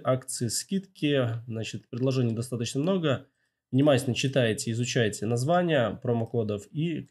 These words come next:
описание к ним. Все, кстати, актуальные предложения будут собраны на этой странице. Кто её не нашёл, я её размещу под данным видеороликом, также можете смело переходить. Значит, для того, чтобы получить скидку и активировать любое предложение, вам необходимо будет кликнуть,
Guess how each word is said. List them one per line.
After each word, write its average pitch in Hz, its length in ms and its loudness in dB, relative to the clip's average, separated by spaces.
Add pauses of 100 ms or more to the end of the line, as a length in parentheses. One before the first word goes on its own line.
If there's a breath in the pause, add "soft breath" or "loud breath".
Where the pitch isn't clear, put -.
(120)
описание 120 560 -4
к - 60 -20
ним. - 160 -16 (480 soft breath)
Все, 180 360 2
кстати, 143 380 0
актуальные 135 680 4
предложения 131 580 2
будут 127 260 2
собраны 120 300 0
на 127 100 4
этой 123 140 0
странице. 156 500 0
Кто 147 140 0
её 139 100 6
не 135 80 6
нашёл, 139 320 4
я 123 220 6
её 120 160 2
размещу 127 380 2
под 135 300 2
данным 123 280 4
видеороликом, 131 680 0
также 117 220 -4
можете 127 340 -2
смело 123 300 0
переходить. 107 400 -4
Значит, 156 280 2
для 160 100 2
того, 190 180 6
чтобы 156 320 4
получить 143 360 2
скидку 185 520 0 (300 loud breath)
и 135 80 6
активировать 139 540 4
любое 135 360 4
предложение, 156 540 4
вам 143 180 4
необходимо 135 520 2
будет 135 280 2
кликнуть, 113 540 0